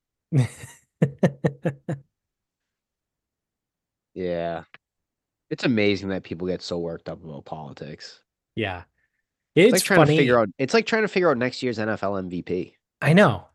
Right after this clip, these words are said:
Speaker 1: I know. You have no idea. Like, did you ever watch House of Cards?
Speaker 2: No.
Speaker 1: It's a fantastic show. I think I only watched the first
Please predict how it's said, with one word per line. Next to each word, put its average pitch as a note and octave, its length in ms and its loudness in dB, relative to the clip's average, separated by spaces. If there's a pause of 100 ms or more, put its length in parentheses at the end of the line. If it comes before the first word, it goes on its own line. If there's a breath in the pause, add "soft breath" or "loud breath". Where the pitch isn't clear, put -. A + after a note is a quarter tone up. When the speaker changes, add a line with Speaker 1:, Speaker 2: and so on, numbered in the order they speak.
Speaker 1:
I C#3 100 2
know. E3+ 120 6
You D3+ 180 4
have F3 120 2
no G3 240 0
idea. F#3+ 400 -4 (1500)
Like, D3+ 320 2 (360)
did C#3+ 300 4
you G#3 120 8
ever A3+ 160 6
watch D3 240 4
House B2 240 0
of A2+ 60 -6
Cards? G#2 460 -8 (480)
Speaker 2:
No. D#2 300 -10 (1120)
Speaker 1:
It's D#3 200 2
a A3 80 8
fantastic C3 840 2
show. B2 220 0
I B2+ 160 4
think F3 220 2
I A3+ 100 4
only D#3+ 260 4
watched B2 680 -4 (1040)
the A#2+ 80 -4
first - 840 0